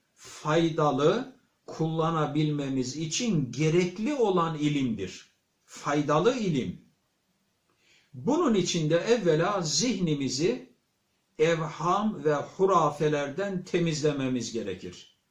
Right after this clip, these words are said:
Vehimlerden, kuruntulardan ve hurafelerden zihnimizi temizlememiz gerekir. İkinci olarak da sahih bilgi ile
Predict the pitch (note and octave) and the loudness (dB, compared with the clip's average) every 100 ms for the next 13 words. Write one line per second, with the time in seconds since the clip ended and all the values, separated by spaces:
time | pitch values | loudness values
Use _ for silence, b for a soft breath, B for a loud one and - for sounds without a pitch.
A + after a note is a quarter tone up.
0 | _ _ _ - A#2 C3+ C#3+ D3 C3 A#2 | _ _ _ -12 -4 -2 0 0 0 -2
1 | G#2 C3 G#3+ - - _ _ - F3+ E3 | -2 -4 -4 -6 -14 _ _ 0 4 6
2 | D#3+ C#3 D#3 C#3+ C3 B2 F#3 A3 - b | 4 0 -4 -4 -4 -4 -2 -2 -6 b
3 | b b B2 E3+ - D#3 D#3+ D#3 C#3+ D3+ | b b -4 -4 -2 2 4 4 2 0
4 | C#3+ C#3 B2 D3 G3+ A3+ b b A2+ A#2 | -2 -2 -2 -2 -2 -4 b b -8 0
5 | E3+ C#3+ C#3 C#3 D3+ F#3+ D3+ C#3+ B2+ A#2+ | 2 2 -2 -4 -2 -2 -4 -4 -4 -4
6 | C3+ C3+ C#3 B2+ A#2+ A2 F#2+ F#2+ F#2 _ | -4 -6 -6 -6 -4 -6 -8 -12 -18 _
7 | b b b b B2+ B2+ D#3+ D3+ F#3 F#3+ | b b b b -8 -4 0 2 4 4
8 | A3+ C#4+ C4+ - C3+ G#2 - _ _ - | 2 0 -2 -4 -4 -4 -12 _ _ -6
9 | - - E3 D#3 E3 B3 A#3 D#3 B2+ F3+ | 0 2 2 0 0 0 0 -2 0 2
10 | E3 D3+ A3+ B3+ G#3+ E3+ B2+ - | 2 -2 -2 0 2 2 0 -4